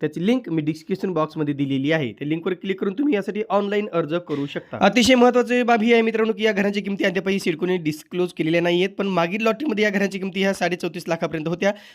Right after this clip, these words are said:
पुन्हा त्याच्यामध्ये सहा लाखांनी क-, किमती कमी करण्यात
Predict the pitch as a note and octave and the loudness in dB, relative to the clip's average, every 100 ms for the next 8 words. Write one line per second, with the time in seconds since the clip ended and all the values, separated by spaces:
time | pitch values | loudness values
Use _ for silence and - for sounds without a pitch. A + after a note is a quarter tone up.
0 | _ F3+ A3 A#3+ A3+ A3+ A3+ G#3+ G#3 G#3 | _ 2 4 4 2 0 0 2 2 0
1 | G#3 G#3 G#3 F3+ G3+ F#3 - F#3+ F#3+ F#3 | -2 -4 -6 -8 -6 -6 -4 -4 -2 -2
2 | F#3 | -2